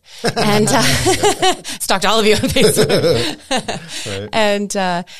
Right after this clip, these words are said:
Speaker 1: yeah, and then I, but I, I mean, you were
Speaker 2: <clears throat>
Speaker 1: amazing because, I mean, I would fire ten thousand questions at you, and you would answer every single one. You would take hours on the phone with me to help me understand, you know, what it was like to be incarcerated.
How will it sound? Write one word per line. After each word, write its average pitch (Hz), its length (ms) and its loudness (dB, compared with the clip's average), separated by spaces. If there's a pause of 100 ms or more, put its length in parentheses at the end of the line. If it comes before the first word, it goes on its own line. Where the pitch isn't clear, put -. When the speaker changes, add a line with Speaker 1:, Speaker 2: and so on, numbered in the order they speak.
(100)
Speaker 1:
yeah, 311 300 0
and 202 140 -2
then 196 100 -2
I, 190 140 -4
but 202 200 -4
I, 208 240 -2
I 202 100 -4
mean, 190 300 -8
you 240 220 -4
were 277 120 0
Speaker 2:
<clears throat> - 0 -
Speaker 1:
amazing 175 520 -4
because, 156 440 -8
I 175 80 -8
mean, 180 120 -6
I 214 120 -4
would 226 140 -6
fire 165 400 -6
ten 165 240 -6
thousand 156 380 -6
questions 156 420 -8
at 151 140 -12
you, 151 280 -10 (320)
and 160 140 -6
you 160 80 -2
would 160 80 -2
answer 160 300 -4
every 175 200 -4
single 160 300 -6
one. 151 400 -6 (240)
You 175 140 -6
would 165 80 -6
take 156 240 -6
hours 165 320 -2
on 156 80 -2
the 156 60 -4
phone 156 240 -4
with 151 140 -8
me 160 220 -6
to - 100 -12
help 151 260 -6
me 156 260 -4
understand, 151 720 -6 (320)
you 165 100 -8
know, 156 100 -2
what 151 120 -2
it - 60 -4
was 156 120 -8
like 147 160 -6
to 156 120 -8
be 139 260 -8
incarcerated. 170 840 -6